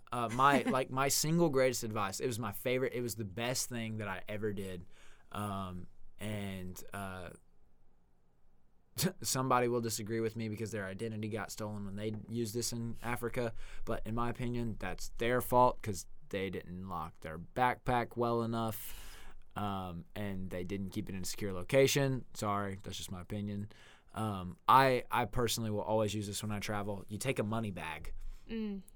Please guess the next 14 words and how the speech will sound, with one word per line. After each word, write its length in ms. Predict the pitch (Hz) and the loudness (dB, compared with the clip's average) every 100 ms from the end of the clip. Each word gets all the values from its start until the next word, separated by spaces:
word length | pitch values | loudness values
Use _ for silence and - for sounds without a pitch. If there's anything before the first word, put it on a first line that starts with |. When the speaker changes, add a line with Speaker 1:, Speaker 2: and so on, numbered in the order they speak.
| - 120 | -12 -4
Speaker 1:
and 120 | 113 | -2
you 60 | 104 | -2
keep 200 | 113 104 | -4 -6
your 80 | |
passport, 520 | 101 120 123 - 143 110 | 6 8 8 6 6 6
your 100 | 110 | -2
tickets, 520 | - 120 127 - - 117 | 0 2 2 2 -2 0
your 380 | 110 101 98 | 0 0 -4
visa, 540 | 95 107 117 - 113 - | -4 -2 0 0 -2 -2
and 300 | 110 110 107 | -4 -2 -2
your, 280 | 101 98 95 95 | -2 -2 -4 -6
um, 460 | 95 85 80 - - - - - - _ - - - - _ _ - | -6 -6 -8 -12 -16 -20 -20 -20 -20 _ -20 -20 -20 -20 _ _ -10
uh, 340 | 98 92 78 62 - - - - - - | -8 -6 -8 -10 -16 -20 -20 -20 -18 -8
like, 200 | 90 | -8